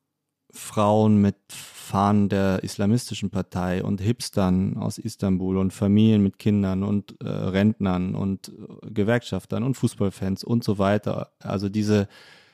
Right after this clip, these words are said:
dieses Bild dieser bunten Türkei, wie dieses Land ja auch wirklich ist in großen Teilen. Als ich das nochmal so erlebte, da dachte ich schon, dass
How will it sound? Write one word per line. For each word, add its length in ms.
dieses 380
Bild 440
dieser 160
bunten 320
Türkei, 600
wie 240
dieses 240
Land 220
ja 100
auch 140
wirklich 480
ist 240
in 140
großen 360
Teilen. 460
Als 240
ich 80
das 200
nochmal 320
so 160
erlebte, 720
da 420
dachte 360
ich 300
schon, 380
dass 380